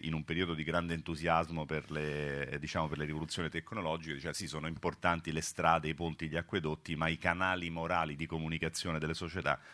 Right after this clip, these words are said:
sono ancora più importanti". Io direi che oggi, eh, eh, mm,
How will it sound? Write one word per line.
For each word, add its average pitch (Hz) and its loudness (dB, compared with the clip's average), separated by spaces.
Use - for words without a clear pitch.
sono 78 0
ancora 73 2
più 78 -2
importanti". 67 -8
Io 147 4
direi 107 6
che 110 2
oggi, 120 4
eh, 87 6
eh, 78 0
mm, 82 0